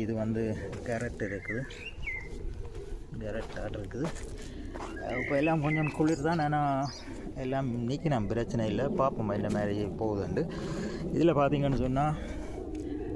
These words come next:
கோவா எல்லாத்தையும் நத்தையோ குருவியோ ஏதோ தின்றுட்டுது. பார்த்தீங்கன்னா தெரியும், இதுல எல்லாமே தின்றுட்டுது,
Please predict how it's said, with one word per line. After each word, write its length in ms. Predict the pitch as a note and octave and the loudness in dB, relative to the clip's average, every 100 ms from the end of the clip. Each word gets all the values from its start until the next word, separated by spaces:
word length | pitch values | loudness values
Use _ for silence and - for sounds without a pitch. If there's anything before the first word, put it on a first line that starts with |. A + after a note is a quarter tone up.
| - - - - B2 A2 | -6 -6 -8 -8 -6 0
கோவா 380 | C#3+ D3 A2+ C#3 - - - - - - - - | 2 2 2 -2 -4 -4 -4 -4 -4 -2 -2 2
எல்லாத்தையும் 440 | C3 C3+ C#3+ C#3+ C3 B2 | 2 2 2 0 -2 -4
நத்தையோ 320 | B2+ - C3+ D3 | -4 -2 0 0
குருவியோ 360 | B2 B2 A#2 B2+ A#2 | 0 0 2 0 0
ஏதோ 100 | B2+ - | -2 -2
தின்றுட்டுது. 380 | C#3 C3 A2 G#2+ | -2 -2 -2 -4
பார்த்தீங்கன்னா 360 | A2 A2+ A2+ A2+ A2 | -4 -4 -2 -2 -2
தெரியும், 240 | A2 B2 | -2 -2
இதுல 160 | A#2+ A2 | -2 -4
எல்லாமே 400 | B2+ C3+ C3 C3+ C3 A#2+ | -4 -2 -2 -2 -2 -2
தின்றுட்டுது, 520 | A2+ G2+ F#2+ - | -2 -2 -2 -4